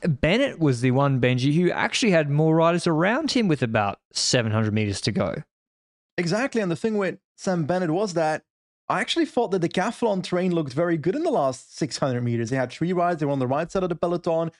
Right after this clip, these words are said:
Speaker 2: looking on the helicopter view, and they were in a position where they could potentially move up. And the first rider starts moving up with about, I think it was six hundred meters to go, roughly, maybe a bit longer than that. And he keeps moving up,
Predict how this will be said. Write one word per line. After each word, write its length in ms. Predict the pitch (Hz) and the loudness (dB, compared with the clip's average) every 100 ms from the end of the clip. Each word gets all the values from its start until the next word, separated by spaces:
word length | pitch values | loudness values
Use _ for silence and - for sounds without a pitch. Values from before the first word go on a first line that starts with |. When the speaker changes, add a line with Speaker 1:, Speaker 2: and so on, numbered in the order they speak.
| _ - | _ -6
Speaker 2:
looking 220 | 156 160 | -2 -2
on 100 | 139 | 0
the 60 | |
helicopter 580 | 127 180 170 180 170 175 | 0 -2 0 -4 -2 -4
view, 440 | 151 180 185 175 170 _ _ - | 0 0 0 -2 -4 _ _ -4
and 100 | 165 | 0
they 60 | |
were 160 | 156 180 | 2 0
in 80 | 214 | 0
a 20 | |
position 380 | 214 175 190 190 | -2 -2 -2 -2
where 100 | 185 | 0
they 120 | 190 | -2
could 220 | 190 170 | -2 -2
potentially 460 | 185 180 156 - 175 | -2 -2 -2 -2 0
move 240 | 196 202 | 0 0
up. 240 | 277 - - _ _ _ - | 0 -2 -6 _ _ _ -6
And 380 | 180 185 170 147 _ _ 185 | -2 0 -2 -6 _ _ -4
the 80 | |
first 420 | 185 233 294 - 247 | 0 0 0 -2 0
rider 240 | 226 214 | 2 0
starts 400 | 202 220 220 220 | 0 0 0 0
moving 240 | 214 208 | 0 2
up 200 | 202 170 | 0 0
with 100 | 175 | 0
about, 380 | 165 170 165 151 _ _ | 0 2 2 0 _ _
I 60 | 143 | -12
think 260 | - 262 | -4 -2
it 80 | 240 | 0
was 160 | 190 190 | 0 -2
six 220 | 233 - | -4 -2
hundred 160 | 220 208 | -2 0
meters 180 | 202 196 | -2 -2
to 60 | |
go, 140 | 185 185 | 0 0
roughly, 460 | 175 190 - 208 | 0 -2 0 0
maybe 260 | 185 185 185 | 0 0 0
a 60 | 175 | -2
bit 160 | 165 | -2
longer 320 | 165 175 185 | -2 0 0
than 180 | 190 185 | -2 0
that. 340 | 185 196 208 190 _ _ _ _ - | 0 0 -2 -6 _ _ _ _ -4
And 100 | 196 | -2
he 60 | 208 | 0
keeps 300 | 285 302 220 | 0 0 0
moving 260 | 180 151 | 0 2
up, 240 | 143 185 | 0 -2